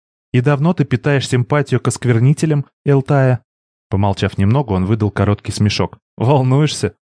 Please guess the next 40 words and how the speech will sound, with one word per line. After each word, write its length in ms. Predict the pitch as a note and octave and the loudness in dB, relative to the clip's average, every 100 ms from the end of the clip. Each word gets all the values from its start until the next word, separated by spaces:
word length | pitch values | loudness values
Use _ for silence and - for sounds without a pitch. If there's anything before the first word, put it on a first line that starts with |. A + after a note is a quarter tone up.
| _ | _
Ты? 240 | D3 D#3 - _ - | 0 0 -2 _ -4
За 200 | A#2 C3 | 2 4
меня?» 400 | C3+ C3 C#3+ C#3+ _ _ _ - | 4 4 2 0 _ _ _ -6
Мужчина 340 | G#2 - G#2 F#2 | -4 0 0 2
грубо 280 | G#2 G2+ | 0 0
схватил 400 | G2 G2+ G2+ G#2 | -2 -2 -2 0
манекен 460 | F#2+ G2 G2+ - G2+ | 2 2 0 0 -2
за 140 | G2 | -2
щеки 300 | G2+ C#3 C#3 | -2 -2 -2
двумя 280 | G2 F#2+ G#2 | -2 0 0
пальцами 480 | - C3+ - G2+ D#2+ _ _ | 2 -2 0 -4 -6 _ _
и 80 | A2 | -6
придвинул 540 | - G#2+ G#2+ C3 A#2+ G#2+ | -2 -2 0 2 2 2
носом 300 | A2 - A2+ | 2 0 0
к 80 | |
носу. 340 | A2 F2 - - _ _ _ _ - | 0 0 -4 -10 _ _ _ _ -2
«Ты 100 | B2+ | -2
такая 420 | C3 - D3+ C#3 | -2 -2 0 0
же, 120 | F#2+ | -2
как 260 | - A#2+ - | -4 -4 2
мать 280 | C3 A2+ - | 2 2 0
с 80 | |
отцом. 460 | G2 - - F#2 - _ _ _ | -6 -4 -2 -2 -2 _ _ _
Они 220 | G2 A2+ A2+ | 0 2 4
никогда 460 | A#2+ B2+ B2 C3+ | 2 0 0 0
не 160 | G#2+ G2+ | 0 2
верили 340 | A2 G2+ F#2 | 2 2 0
в 100 | F2 | 0
меня. 360 | F#2+ F#2+ E2 - _ - | 2 2 0 -6 _ 0
И 120 | C3+ | 2
ты 200 | C#3+ A2+ | 2 0
тоже. 420 | G#2 F#2+ F2 D2 _ _ _ _ | 0 -2 -2 -8 _ _ _ _
Что 260 | - - A#2+ | -8 -2 0
бы 120 | A#2+ | 2
я 140 | A#2 | 2
ни 160 | A#2 A#2 | 4 2
делал, 380 | G#2 F#2 D#2+ - _ - | 2 -2 -4 -12 _ -2
ты 100 | B2 | 0
такая 420 | B2 B2 C3+ F#2 | 0 0 0 0
же, 180 | E2+ - | -2 -10